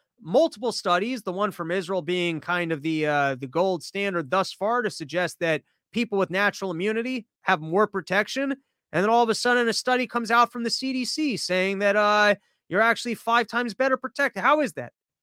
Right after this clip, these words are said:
And, like, are they gonna compare the studies? Are they gonna get the scientists together? Are they gonna debate it?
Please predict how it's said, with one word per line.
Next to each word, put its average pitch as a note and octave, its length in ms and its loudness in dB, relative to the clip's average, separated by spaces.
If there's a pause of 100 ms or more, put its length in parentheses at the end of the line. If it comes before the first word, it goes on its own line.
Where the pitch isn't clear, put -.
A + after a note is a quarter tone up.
And, A#3 180 -2
like, A#3+ 200 4
are A3+ 100 0
they G#3+ 100 4
gonna F#3+ 160 -2
compare A3 380 0
the C#4 80 -2
studies? C#4 400 0
Are G#3+ 40 -6
they D#3+ 100 -6
gonna D3+ 160 -4
get G3 160 -2
the E3 80 -6
scientists A#3 600 0
together? A#3+ 440 0
Are A3 40 4
they E3+ 160 0
gonna C#3+ 160 -2
debate E3 460 0
it? C#4+ 200 0